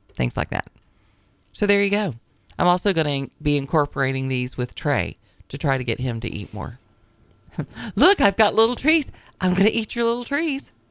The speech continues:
<laughs> Look, there's enough hummus in the fridge in there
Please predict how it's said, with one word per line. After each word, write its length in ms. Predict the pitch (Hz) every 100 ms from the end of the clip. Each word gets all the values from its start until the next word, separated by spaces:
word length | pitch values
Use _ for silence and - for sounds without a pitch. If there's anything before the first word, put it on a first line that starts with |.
| -
<laughs> 1400 | - - _ _ _ _ _ - - _ _ _ - 233
Look, 200 | 285 302
there's 200 | 349 392
enough 240 | 311 214
hummus 360 | - 226 220 -
in 100 | 180
the 60 | 165
fridge 580 | - 190 175 135 143 -
in 140 | - 147
there 420 | 131 127 127